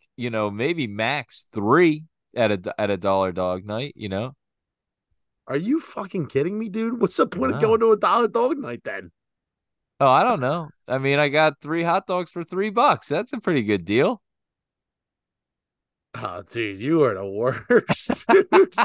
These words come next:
Speaker 2: Like,
Speaker 1: <laughs>
Speaker 2: uh, like, yo, I, I thought, I thought there was a lot, like, lot more coming out of this segment than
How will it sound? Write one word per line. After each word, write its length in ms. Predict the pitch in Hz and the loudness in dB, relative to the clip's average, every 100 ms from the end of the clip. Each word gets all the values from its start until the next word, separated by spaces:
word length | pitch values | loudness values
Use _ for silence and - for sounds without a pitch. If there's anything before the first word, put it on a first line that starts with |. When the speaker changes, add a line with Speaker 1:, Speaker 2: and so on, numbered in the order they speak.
| - - | -2 4
Speaker 2:
Like, 260 | 240 247 | 4 4
Speaker 1:
<laughs> 20 | - | 0
Speaker 2:
uh, 640 | 233 240 233 226 226 220 - _ - 147 147 131 | 0 2 2 2 2 0 -4 _ -20 -16 -12 0
like, 280 | 269 185 - | 2 2 4
yo, 240 | 240 180 175 | 6 6 4
I, 300 | 214 247 226 240 | 2 2 4 4
I 40 | 262 | 2
thought, 400 | - 202 180 208 | 4 4 6 2
I 40 | |
thought 260 | 185 233 165 | 2 0 2
there 100 | 165 | 0
was 120 | 139 | 0
a 40 | |
lot, 300 | 143 151 151 123 | -2 -2 -4 -10
like, 280 | 160 160 180 - | -2 -2 -2 -6
lot 320 | 160 220 254 | -6 -4 -4
more 240 | 233 208 175 | 2 2 2
coming 260 | 156 151 | -4 -4
out 160 | 139 139 | -4 -2
of 20 | |
this 160 | 147 - | -4 -4
segment 400 | 135 113 120 110 | -6 -6 -10 -6
than 320 | 120 113 | -6 -8